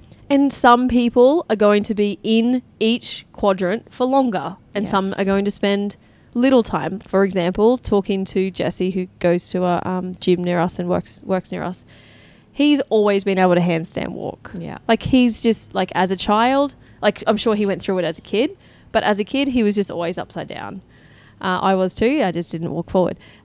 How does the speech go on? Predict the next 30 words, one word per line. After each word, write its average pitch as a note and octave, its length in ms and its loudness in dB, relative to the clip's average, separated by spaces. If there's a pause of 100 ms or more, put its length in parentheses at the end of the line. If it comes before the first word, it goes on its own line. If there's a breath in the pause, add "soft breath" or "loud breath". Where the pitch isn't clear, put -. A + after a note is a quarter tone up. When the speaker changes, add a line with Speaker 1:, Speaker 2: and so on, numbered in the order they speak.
Speaker 1:
Um, G3 720 2
<laughs> - 60 -20
so G3+ 600 4
when A3 180 4
he B3 520 0 (240)
got - 200 0
to G#3 80 -6
CrossFit, G#3 540 0
he B3 140 -2
was C4 100 0
like, B3 180 2
"Cool, F4 260 2
I A3+ 80 2
can A3 180 -2
do A#3 160 4
this." F#3+ 340 -4
And G3 220 -2
then G3 140 0
he F#3+ 160 2
just F#3 180 0
started F3 300 0
walking G3+ 500 -2
and G3 240 -4
figured G3 320 0
it F#3 100 -2
out. D#3 240 -2
So F#3+ 160 0
he G#3 220 2
went G3+ 260 2
through F#3+ 600 0